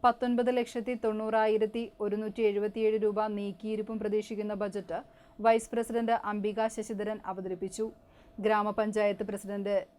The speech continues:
ബി ഷിബു അധ്യക്ഷത വഹിച്ചു. തൈക്കാട്ടുശ്ശേരിയിൽ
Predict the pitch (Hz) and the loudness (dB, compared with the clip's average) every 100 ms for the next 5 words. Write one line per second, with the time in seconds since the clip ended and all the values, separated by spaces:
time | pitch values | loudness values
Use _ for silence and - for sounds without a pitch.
0 | _ _ - 196 208 196 226 190 269 - | _ _ -14 -6 -4 -4 -4 -4 -6 -4
1 | 202 185 185 196 185 175 190 208 220 - | -6 -4 -6 -4 -4 -4 -6 -6 -8 -10
2 | - - - 269 262 262 262 247 269 254 | -20 -20 -2 2 2 4 2 2 0 0
3 | 254 | 0